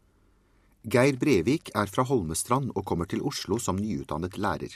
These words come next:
Han beveger seg i utkanten av studentmiljøet på Blindern og får kontakt med en gammel klassekamerat. Gjennom vennen blir han kjent med Benedikte Vik, som er vakker, velkledd og sikker, samt Benediktes venninne Britt,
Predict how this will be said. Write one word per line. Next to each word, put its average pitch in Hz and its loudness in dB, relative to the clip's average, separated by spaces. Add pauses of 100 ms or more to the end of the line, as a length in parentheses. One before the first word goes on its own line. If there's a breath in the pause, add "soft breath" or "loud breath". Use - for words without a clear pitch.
(720 loud breath)
Han 92 2
beveger 85 0
seg 101 0
i 80 -2
utkanten 92 -2
av 90 -4
studentmiljøet 90 -2
på 80 -2
Blindern 104 0 (160)
og 110 0
får 82 -2
kontakt 92 -4
med 82 -4
en 95 0
gammel 76 -4
klassekamerat. - -6 (960 soft breath)
Gjennom 127 4
vennen 101 2
blir 113 2
han 95 0
kjent - -4
med 98 0
Benedikte 104 0
Vik, 117 -4
som 78 -4
er 71 -6
vakker, 107 0
velkledd 104 0
og - -6
sikker, - -2 (240 soft breath)
samt 131 0
Benediktes 123 -2
venninne 104 0
Britt, - -2